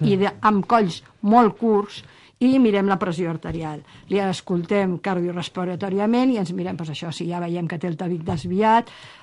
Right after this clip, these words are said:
Speaker 2: Fa, es fa una valoració per part de l'otorrino, que ens aclara tot això que us deia al principi de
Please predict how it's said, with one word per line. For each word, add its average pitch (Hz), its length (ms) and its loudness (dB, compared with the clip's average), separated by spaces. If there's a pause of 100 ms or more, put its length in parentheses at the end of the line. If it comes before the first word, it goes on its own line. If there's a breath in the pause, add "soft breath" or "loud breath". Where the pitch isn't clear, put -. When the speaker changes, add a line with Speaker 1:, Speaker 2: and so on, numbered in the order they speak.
Speaker 2:
Fa, 240 140 -4
es - 120 -4
fa 262 140 2
una 262 140 6
valoració 240 560 4
per 180 220 -2
part 220 260 2
de 190 140 -2
l'otorrino, 220 760 0
que 185 100 -6
ens 175 100 -4
aclara 190 460 0
tot 208 240 -6
això 196 180 -4
que 185 80 -4
us 170 80 -6
deia 190 220 -2
al 170 40 -4
principi 185 480 -4
de 180 220 -4